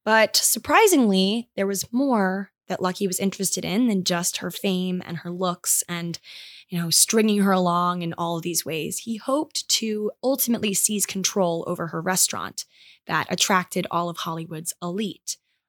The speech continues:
Lucky planned to set up an illegal gambling operation on that unused third floor and lure in big Hollywood stars and execs who he'd send stumbling into debt and have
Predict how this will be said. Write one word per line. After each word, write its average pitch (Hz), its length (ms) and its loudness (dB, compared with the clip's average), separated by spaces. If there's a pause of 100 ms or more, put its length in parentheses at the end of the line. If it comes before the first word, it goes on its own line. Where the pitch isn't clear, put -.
(120)
Lucky 220 280 2
planned 208 300 2
to 190 80 0
set 175 220 0
up 170 80 -6
an 175 80 -6
illegal 196 420 0
gambling 170 540 -4
operation 165 600 -2
on 160 180 -6
that 165 240 -8
unused 202 440 2
third 170 220 -4
floor 160 400 -6 (340)
and 202 200 2
lure 254 180 4
in 226 160 4
big 214 300 2
Hollywood 208 400 0
stars 165 400 -2
and 160 80 -8
execs 196 500 -2
who 196 120 -8
he'd 190 120 -4
send 190 420 2
stumbling 247 680 4
into 220 200 2
debt 180 380 2
and 180 140 -8
have 165 340 -2